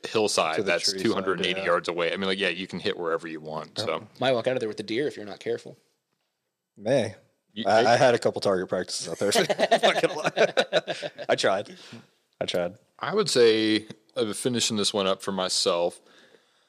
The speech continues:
Speaker 1: Favorite course I played last year, be Arcadia. Um, that just, that was too good of a day.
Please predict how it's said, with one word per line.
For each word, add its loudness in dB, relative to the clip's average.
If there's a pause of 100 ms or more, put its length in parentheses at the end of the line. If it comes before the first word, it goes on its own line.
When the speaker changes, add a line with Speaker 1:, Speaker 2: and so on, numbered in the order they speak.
(220)
Speaker 1:
Favorite 2
course 2
I 2
played 4 (340)
last 0
year, -2 (540)
be 0
Arcadia. 0 (500)
Um, 0 (1160)
that 0
just, 0 (340)
that 2
was -2
too -2
good 0
of -4
a -8
day. -2